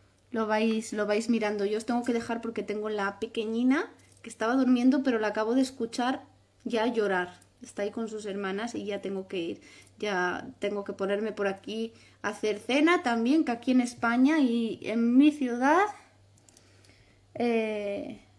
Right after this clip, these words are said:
meras, me parece que ciudad se dice Sahar, Sahar. Eh, city, city, urdu me, mm, ¿qué matlab? ¿Cómo, cómo se dice?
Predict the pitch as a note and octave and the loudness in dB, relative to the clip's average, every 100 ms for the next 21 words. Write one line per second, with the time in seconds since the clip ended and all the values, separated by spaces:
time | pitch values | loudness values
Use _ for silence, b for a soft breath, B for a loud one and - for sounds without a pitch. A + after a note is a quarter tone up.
0 | _ - A#3+ B3+ C#4+ C#4+ B3 G#3+ G3+ G#3+ | _ 0 4 6 8 8 6 4 -2 -4
1 | - - - - - A#3 A#3 C4+ F4+ E4 | -4 -6 -8 -12 -4 -2 2 2 2 0
2 | - A#3 C#4 D4+ B3+ A#3 A3+ D#4+ F4+ F4+ | 0 0 0 0 0 0 0 0 0 -4
3 | - _ _ - - B3+ C4 F#4+ G4+ - | -18 _ _ -18 -4 0 0 0 -4 -8
4 | _ _ _ _ _ _ - - C4 - | _ _ _ _ _ _ -6 0 0 0
5 | E3+ - _ _ _ _ _ _ _ _ | -8 -10 _ _ _ _ _ _ _ _
6 | _ _ _ - B3 B3+ A#3+ - - B3 | _ _ _ -2 4 4 4 -2 -6 -10
7 | - D#4 F4 A4 D5 - - _ b b | 6 6 8 4 2 -2 -18 _ b b
8 | b b - - D#4+ - A4 A#4 D4 F4 | b b 0 6 6 6 4 6 6 8
9 | C#4+ E4 E4+ F#4+ A#4 - _ _ _ _ | 10 8 8 6 2 -8 _ _ _ _
10 | _ _ - - C4 B3+ A#3+ A#3 A3 - | _ _ -10 4 6 8 4 0 -4 -2
11 | C#4 C4+ C4 G#3 G#3 G#3+ G#3 - G#3+ - | 2 6 6 4 -2 -6 -6 -8 -8 -6
12 | - B3+ B3 A#3 G#3 G3+ G3 F#3 | -2 -2 0 -4 -6 -8 -10 -10